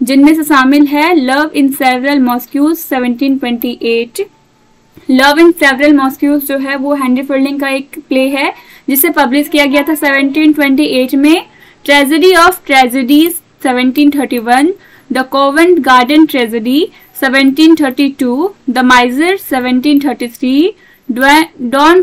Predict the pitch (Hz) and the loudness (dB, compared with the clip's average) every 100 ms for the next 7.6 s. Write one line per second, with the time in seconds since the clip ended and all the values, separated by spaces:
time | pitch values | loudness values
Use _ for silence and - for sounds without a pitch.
0 | 359 277 254 277 302 311 277 262 247 240 | 0 -2 0 0 0 0 0 2 2 0
1 | 247 294 339 277 254 247 294 330 302 254 | 2 2 0 -2 -2 -2 0 0 -2 -4
2 | 277 311 - 240 233 349 - - _ _ | -4 -6 -4 -4 -4 -6 -12 -20 _ _
3 | - 262 254 262 294 - 285 311 392 _ | -2 0 2 2 2 -2 0 0 -2 _
4 | _ - 262 269 - 311 330 427 381 _ | _ -2 0 0 -2 0 0 -2 -8 _
5 | - 240 254 294 269 240 277 269 285 285 | -8 -4 0 0 0 -2 -4 0 0 2
6 | 320 370 294 262 247 269 311 269 247 247 | 0 0 -2 -2 -2 -2 -2 -4 -6 -8
7 | 269 - 277 285 339 | -10 -6 2 2 2